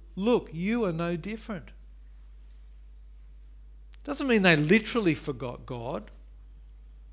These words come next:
What Moses means is that the previous generation didn't take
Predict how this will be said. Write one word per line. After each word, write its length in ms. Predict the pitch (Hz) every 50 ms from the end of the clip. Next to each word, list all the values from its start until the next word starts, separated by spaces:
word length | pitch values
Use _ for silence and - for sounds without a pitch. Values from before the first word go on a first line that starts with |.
| - - - - - - - - - - -
What 160 | 196 208 208
Moses 480 | 190 196 214 220 214 190 180 147 135
means 640 | 147 156 170 180 180 175 156 139 139 147 151 - - 180
is 200 | 165 156 147 131
that 160 | 160 151 -
the 60 | 156
previous 600 | - - - 190 233 247 240 240 202 147 - -
generation 760 | - 151 143 131 127 120 120 120 123 123 - 160 160 160 160 - - - - - - - - - - -
didn't 320 | - 202 208 240 214 -
take 260 | - 185 185 180 165